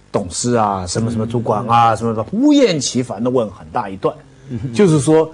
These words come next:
Speaker 1: 他的道理就是说避嫌，就是说，假如你有认识的话，我们就不能给你。换句话说，你不能有认识的人。中国呢，正正好好是相反，真的是这样。我听到太多这样的例子了。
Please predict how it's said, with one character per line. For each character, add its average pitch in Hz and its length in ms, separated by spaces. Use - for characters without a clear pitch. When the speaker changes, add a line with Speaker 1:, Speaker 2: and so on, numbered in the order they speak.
Speaker 1:
他 - 160
的 160 300
道 147 220
理 110 120
就 113 140
是 104 80
说 107 100
避 160 160
嫌， 113 320
就 147 120
是 139 40
说， 143 120
假 127 240
如 165 120
你 240 120
有 190 120
认 165 240
识 131 140
的 117 80
话， 110 180
我 127 180
们 123 260
就 123 100
不 143 180
能 143 140
给 92 160
你。 87 160
换 202 220
句 147 100
话 135 200
说， 131 220
你 117 160
不 262 300
能 135 200
有 117 140
认 113 180
识 110 140
的 95 100
人。 78 160
中 233 180
国 165 140
呢， 156 120
正 214 220
正 147 180
好 98 180
好 92 200
是 - 120
相 87 220
反， - 160
真 202 180
的 180 80
是 143 160
这 101 80
样。 104 80
我 104 80
听 180 220
到 165 140
太 247 340
多 131 160
这 123 140
样 110 120
的 101 60
例 110 160
子 92 160
了。 80 160